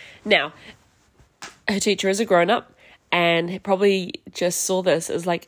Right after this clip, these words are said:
a teenager overreaction, you know, when it's like, <gasps> "Oh, I forgot to take the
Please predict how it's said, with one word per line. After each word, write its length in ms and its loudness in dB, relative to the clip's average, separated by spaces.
a 60 0
teenager 960 0
overreaction, 840 2
you 60 4
know, 200 6
when 140 4
it's 140 -4
like, 220 -2
<gasps> 40 -20
"Oh, 540 -4
I 100 -6
forgot 300 2
to 80 -6
take 320 -2
the 320 4